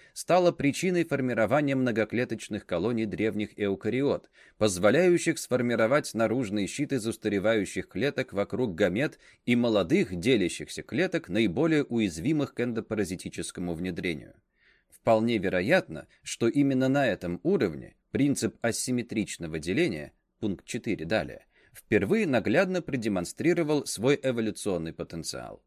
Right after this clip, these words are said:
Но нельзя исключать и формирование многоклеточности на основе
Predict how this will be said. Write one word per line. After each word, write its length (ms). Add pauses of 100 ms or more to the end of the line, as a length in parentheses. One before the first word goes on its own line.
(440)
Но 180
нельзя 480
исключать 640 (260)
и 120
формирование 720
многоклеточности 1080
на 180
основе 540